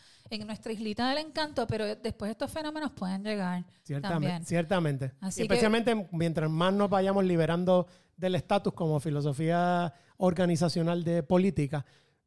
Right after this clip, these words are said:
Speaker 2: pues, pues vamos a estar más, digamos, por ese lado, más susceptibles a, a, a, a distintos tipos de discursos, a la exportación, a la importación de, de discursos, que ya ocurre,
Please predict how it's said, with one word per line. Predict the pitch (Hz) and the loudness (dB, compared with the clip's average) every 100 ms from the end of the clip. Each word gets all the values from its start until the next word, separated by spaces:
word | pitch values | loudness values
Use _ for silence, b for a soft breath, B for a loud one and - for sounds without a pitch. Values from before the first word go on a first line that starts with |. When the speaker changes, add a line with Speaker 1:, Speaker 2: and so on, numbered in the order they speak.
| _ | _
Speaker 2:
pues, | - 135 _ _ | -12 -12 _ _
pues | 160 135 | -8 -4
vamos | 147 156 | -2 -2
a | |
estar | 180 180 | 0 0
más, | 165 165 165 - - _ _ _ _ | 0 0 0 -4 -18 _ _ _ _
digamos, | 160 170 | -4 -2
por | 143 151 | 0 0
ese | 170 | 2
lado, | 180 175 | 2 2
más | 165 | 2
susceptibles | - 180 170 - 180 170 156 | 0 -2 -4 0 0 2 0
a, | 143 135 135 135 131 131 | 0 -2 -4 -6 -6 -8
a, | - | -6
a, | 160 151 151 143 | -2 -2 -2 -4
a | 139 | -4
distintos | 135 - 156 156 | -4 -4 -4 -2
tipos | - 151 170 | -4 -2 0
de | |
discursos, | 151 - 170 180 B B | 0 -2 -6 -6 B B
a | 175 | -2
la | 175 | 0
exportación, | - 180 151 160 226 | 2 0 0 0 2
a | 220 | 4
la | |
importación | 180 170 151 147 165 160 | 2 2 0 -2 0 0
de, | 160 160 151 143 b b b | 0 0 0 -4 b b b
de | 175 | 0
discursos, | 175 262 - B | 2 2 0 B
que | - 202 | 0 4
ya | 254 | 4
ocurre, | 277 302 277 135 | 6 4 4 0